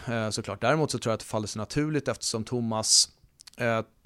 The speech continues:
Thomas var väldigt tydlig när vi rekryterade honom med att han jobbar hårt med det han, som han definierar som en, som en högpresterande träningskultur.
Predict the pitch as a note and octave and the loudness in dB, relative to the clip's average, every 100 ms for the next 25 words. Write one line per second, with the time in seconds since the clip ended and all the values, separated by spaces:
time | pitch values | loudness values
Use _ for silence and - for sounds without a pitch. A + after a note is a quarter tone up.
0 | - B2 A#2 B2+ D3 D3 G#2+ - G#2 G#2 | -10 -8 -2 0 2 2 2 -2 -4 -4
1 | G#2 G#2 G2+ A2 - C#3+ E3 B2+ G2+ G2 | -2 -4 -4 -6 0 2 2 2 -2 -4
2 | - - G#2+ G2+ F#2+ - A#2 A2+ A2 G#2 | -8 -8 -6 -6 -6 -8 -4 -2 -2 -4
3 | G2+ - A#2+ A2 G2+ C3 A#2 - - C3 | -8 -6 -2 -2 4 4 4 2 -4 0
4 | C#3+ - - G#2 F#2+ G2+ G#2 G2+ G#2 - | 0 0 -6 -6 -8 -8 -8 -6 -8 -10
5 | - G#2 G2 F#2+ G#2 G2 G2+ F#2+ - - | -12 -10 -8 -8 -8 -8 -10 -12 -14 -12
6 | - G1+ - - - - G2+ G#2 G2+ - | -10 -10 -10 -10 -12 -12 -8 -6 -6 -8
7 | G2 G2+ G#2+ G2 F#2+ A2 - A2+ | -8 -6 -6 -6 -8 -6 -2 -2